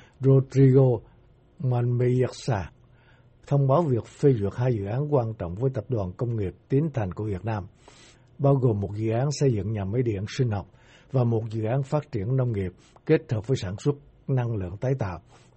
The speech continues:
Cả hai đều ở tỉnh miền Camagüey. Công ty Việt Nam V Marian S A cũng được cấp phép để phát triển một khu công nghiệp tại đặc khu phát triển Marian ở Tây Havana.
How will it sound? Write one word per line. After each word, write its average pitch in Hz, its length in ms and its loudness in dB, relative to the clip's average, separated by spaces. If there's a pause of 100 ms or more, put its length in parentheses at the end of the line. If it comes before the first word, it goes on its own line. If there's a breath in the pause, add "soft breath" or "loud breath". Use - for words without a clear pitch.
Cả 117 140 -4
hai 123 340 2 (360 soft breath)
đều 113 260 -2
ở 110 160 -2
tỉnh 123 280 -2
miền 113 200 2 (680)
Camagüey. 117 720 -2 (920 soft breath)
Công 143 180 4
ty 147 120 4
Việt 120 220 0
Nam 131 340 2 (180)
V 127 200 2 (260)
Marian 120 600 2
S 139 360 -4
A 135 100 0 (880 soft breath)
cũng 151 160 2
được 117 200 2
cấp 165 160 -2
phép 165 240 -4 (560)
để 123 160 -2
phát 165 260 -2
triển 135 220 2
một 120 60 2
khu 135 280 2
công 135 200 2
nghiệp 98 240 0 (140)
tại 92 240 -6
đặc 104 220 -6
khu 117 180 -2
phát 139 280 -6
triển 117 300 -6
Marian 113 460 -2 (400 loud breath)
ở 123 220 -4
Tây 113 360 0 (160)
Havana. 104 580 -4